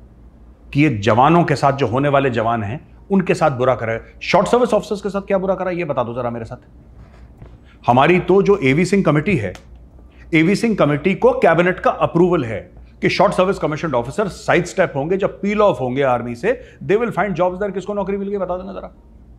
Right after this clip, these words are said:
इक्के दुक्के किसी को मिली। हम तो सड़क पे आ गए थे, हम तो सड़क पे आ गए थे, हमने तो खुद अपना रास्ता बनाया। मैं ये जाना है, ठीक है,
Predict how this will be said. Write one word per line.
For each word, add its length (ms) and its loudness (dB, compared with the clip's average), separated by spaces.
इक्के 200 -4
दुक्के 220 -4
किसी 180 -4
को 100 -2
मिली। 220 -4
हम 80 -6
तो 80 -6
सड़क 180 -2
पे 120 -4
आ 60 0
गए 120 -8
थे, 100 -14
हम 100 -4
तो 80 -8
सड़क 220 4
पे 60 4
आ 60 6
गए 100 2
थे, 80 0
हमने 140 0
तो 80 -4
खुद 200 -4
अपना 200 -4
रास्ता 200 -2
बनाया। 300 -4
मैं 80 -4
ये 120 2
जाना 220 4
है, 200 -6
ठीक 160 -6
है, 160 -8